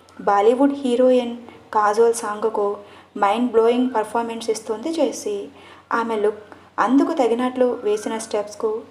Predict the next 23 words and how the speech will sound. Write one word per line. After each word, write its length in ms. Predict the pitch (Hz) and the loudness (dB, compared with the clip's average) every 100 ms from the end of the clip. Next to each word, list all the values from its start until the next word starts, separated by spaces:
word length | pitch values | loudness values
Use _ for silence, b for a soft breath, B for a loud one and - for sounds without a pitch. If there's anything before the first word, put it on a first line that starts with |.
| - | -6
ఆమెనే 420 | 208 233 247 254 | -4 -4 -4 -4
కాదు, 400 | 240 214 214 214 B B B B - | -2 -4 -6 -8 B B B B 2
హోల్ 180 | 262 294 | 2 2
స్టూడెంట్స్ 540 | - 240 240 240 240 | 0 0 0 -2 -4
అంతా 420 | 226 220 220 214 B B B - | -6 -4 -4 -4 B B B -8
మెస్మరైజ్ 560 | 220 - 254 247 240 | -6 -2 -2 0 0
అవుతారు. 480 | 220 208 214 208 208 - B B - | -2 -4 -6 -4 -6 -8 B B -4
సన్నగా 640 | - 214 262 262 247 233 | -2 0 2 0 -2 -4
నాజుగ్గా 600 | 208 208 220 269 277 277 | 0 2 2 2 2 2
ఉండే 320 | 269 247 233 226 | 2 0 0 0
ఆమె 340 | 220 220 214 | -2 -6 -6
రూపకు 540 | 208 214 226 220 214 220 B B B | -4 -2 -2 -4 -6 -8 B B B
ఆ 140 | - 226 | 0 0
వన్న 300 | 208 208 233 | 0 -4 -2
తెచ్చిన 380 | 240 233 269 269 | -2 0 0 0
ఆ 240 | 240 220 | 0 -4
డ్రెస్, 360 | 202 208 208 - - _ _ _ - | -4 -6 -8 -14 -20 _ _ _ -16
సిల్కీ 420 | - 226 226 226 | 0 2 4 2
హెయిర్ 440 | 226 220 226 226 | 2 2 2 0
సూపర్, 500 | - 214 226 - 233 - B B B | -8 -4 -4 -4 -8 -8 B B B
మరింత 360 | 214 233 247 247 220 220 B B - | 0 0 -2 -2 -2 -4 B B -4
అట్రాక్ట్ 520 | - - 247 247 - | -4 -4 -4 -4 -4
చేస్తుంది. 420 | 226 - 220 226 | -4 -6 -10 -12